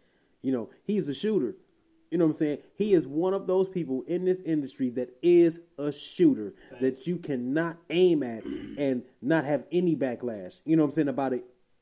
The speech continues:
Speaker 1: even if it's just from the fans.
Speaker 2: Facts.
Speaker 1: You know what I'm saying? He is one of those people. He's the innovator of certain shit,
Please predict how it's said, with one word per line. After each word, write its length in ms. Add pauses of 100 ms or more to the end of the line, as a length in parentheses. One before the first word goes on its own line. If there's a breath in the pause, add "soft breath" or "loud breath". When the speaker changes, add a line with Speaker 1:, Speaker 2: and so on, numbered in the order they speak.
(220)
Speaker 1:
even 300
if 100
it's 160
just 220
from 100
the 60
fans. 420 (180)
Speaker 2:
Facts. 400
Speaker 1:
You 120
know 60
what 60
I'm 40
saying? 240 (180)
He 160
is 100
one 120
of 80
those 200
people. 320
He's 200
the 100
innovator 640
of 240
certain 260
shit, 320